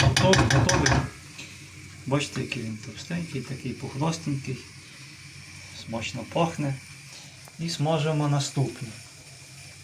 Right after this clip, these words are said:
Нам потрібно їх чотири штуки. А решту цього фаршу ми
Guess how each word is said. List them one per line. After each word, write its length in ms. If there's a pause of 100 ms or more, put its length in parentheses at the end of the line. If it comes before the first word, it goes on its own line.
(580)
Нам 240
потрібно 520
їх 380 (3250)
чотири 420
штуки. 360 (2000)
А 140
решту 440 (580)
цього 380
фаршу 420
ми 240